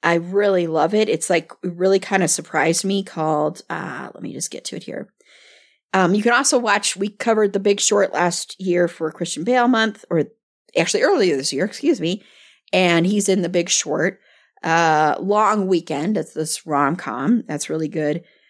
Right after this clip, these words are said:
Uh, A Mouthful of Air, which was one of my favorite movies from last year, um, or a couple of years ago. And I do wanna say a caveat with A Mouthful of Air. Trigger, trigger, trigger, trigger warning for, uh, suicide.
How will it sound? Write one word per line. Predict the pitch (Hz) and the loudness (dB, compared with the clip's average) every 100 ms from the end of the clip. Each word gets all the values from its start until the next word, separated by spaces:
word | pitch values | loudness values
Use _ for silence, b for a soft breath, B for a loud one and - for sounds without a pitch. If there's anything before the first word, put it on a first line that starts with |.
| b - | b -4
Uh, | 175 165 143 - | 2 4 4 2
A | 180 | 0
Mouthful | 180 156 202 208 - 208 160 | 2 2 2 0 0 2 2
of | - | 2
Air, | 170 147 160 220 330 - | 2 4 4 2 0 -4
which | 160 160 165 160 - - | -10 -2 0 0 0 -4
was | 170 160 | -4 -2
one | 180 | 0
of | 165 | 2
my | 156 | 0
favorite | 175 185 180 175 156 | 0 0 2 2 0
movies | 151 160 160 | -2 -2 -4
from | - 139 139 | -4 -4 -2
last | 139 139 - | -2 -4 -2
year, | 165 165 160 _ _ _ _ _ _ _ | 0 2 0 _ _ _ _ _ _ _
um, | 151 147 135 | -2 0 2
or | 156 | 0
a | 139 | 0
couple | 143 | 0
of | 147 | 0
years | 147 | 2
ago. | 165 - | 0 2
And | 160 | 2
I | 160 | 2
do | 156 180 165 | 2 0 0
wanna | - 175 160 | 0 0 2
say | - 160 143 | 2 4 4
a | - 139 | 2 -4
caveat | - 147 151 147 120 | -4 -2 2 2 0
with | 139 131 - | -2 -4 -6
A | 156 | -4
Mouthful | 143 131 - 143 | -2 -4 -6 -6
of | 135 | 0
Air. | 196 185 185 180 b b b | 2 4 2 0 b b b
Trigger, | - 208 202 | -2 2 2
trigger, | 190 214 190 190 | 2 0 2 0
trigger, | - 208 190 | 2 0 2
trigger | 180 - 226 220 196 | 0 0 0 2 2
warning | 185 175 165 165 | 2 0 0 -4
for, | - 160 151 147 143 139 - | -6 -4 0 4 4 2 -2
uh, | 147 | -4
suicide. | 160 - 214 202 196 190 190 | -2 0 0 2 2 2 0